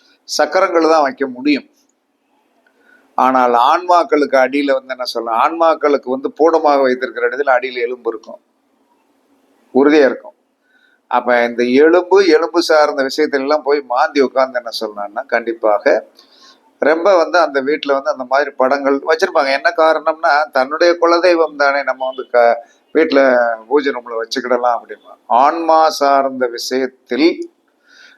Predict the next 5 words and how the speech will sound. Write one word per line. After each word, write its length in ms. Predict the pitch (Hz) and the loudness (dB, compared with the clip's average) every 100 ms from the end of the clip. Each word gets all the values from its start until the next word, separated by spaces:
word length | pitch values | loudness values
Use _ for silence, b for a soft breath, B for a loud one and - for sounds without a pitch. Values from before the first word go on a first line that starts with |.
| b 110 131 | b 0 2
ஆன்மாவை, 720 | 165 165 165 160 156 147 165 190 - - 127 | 2 0 2 4 4 2 2 2 -4 -4 0
ஆன்மாக்களால், 1000 | 143 160 160 160 151 151 147 151 156 160 147 127 131 | 0 0 2 2 2 0 2 4 4 2 -2 -2 -2
ஆன்மாக்களை 580 | 147 156 151 - 147 143 131 | 0 0 2 0 0 0 -4
வந்து 260 | 135 143 147 135 | -10 -6 -4 -4
விட்டு 280 | - 165 | -6 -2